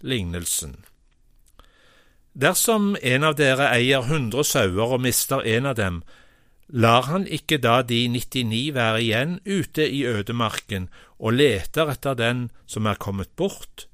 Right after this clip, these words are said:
til han finner den? Og når han har funnet den, blir han glad og legger den på skuldrene sine.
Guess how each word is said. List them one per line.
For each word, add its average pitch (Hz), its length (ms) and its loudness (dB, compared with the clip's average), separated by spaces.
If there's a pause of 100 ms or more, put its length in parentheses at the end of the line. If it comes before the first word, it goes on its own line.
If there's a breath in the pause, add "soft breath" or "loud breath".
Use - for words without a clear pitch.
(260)
til 104 260 -2
han 131 160 -4
finner 98 300 -6
den? 92 260 -8 (1500 soft breath)
Og 190 80 4
når 196 200 6
han 196 200 4
har 190 80 6
funnet 170 400 0
den, 101 280 0
blir 117 200 0
han 123 300 -2 (240 soft breath)
glad 151 580 2
og 127 160 -2
legger 120 260 0
den 131 220 -2
på 117 100 -6
skuldrene 107 560 -4
sine. 82 380 -8